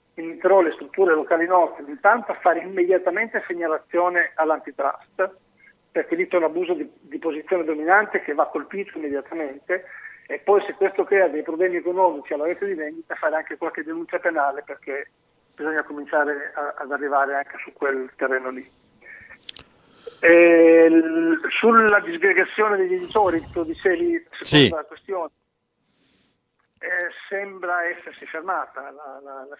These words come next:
Speaker 1: fieg rappresenta un certo numero di editori. Chi è uscito dalla fieg, in particolare di quotidiani, eh, li andremo a contattare. Noi siamo d'accordo con le altre organizzazioni anche su questo, che faremo una lettera per chiedere loro un incontro,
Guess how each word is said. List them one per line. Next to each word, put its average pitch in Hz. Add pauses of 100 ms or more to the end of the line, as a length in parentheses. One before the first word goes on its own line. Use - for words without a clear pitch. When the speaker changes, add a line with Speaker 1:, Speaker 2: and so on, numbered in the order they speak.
Speaker 1:
fieg 180 (160)
rappresenta 151
un 147
certo 151
numero 156
di 147
editori. 180 (500)
Chi 226
è 208
uscito 180
dalla 165
fieg, 185
in 143
particolare 156
di 143
quotidiani, 151 (840)
eh, 156
li 175
andremo 165
a 139
contattare. 143
Noi 151
siamo 151
d'accordo 156
con 151
le 156
altre 151
organizzazioni 151
anche 143
su -
questo, 185
che -
faremo 156
una 147
lettera 156
per -
chiedere 147
loro 151
un 147
incontro, 170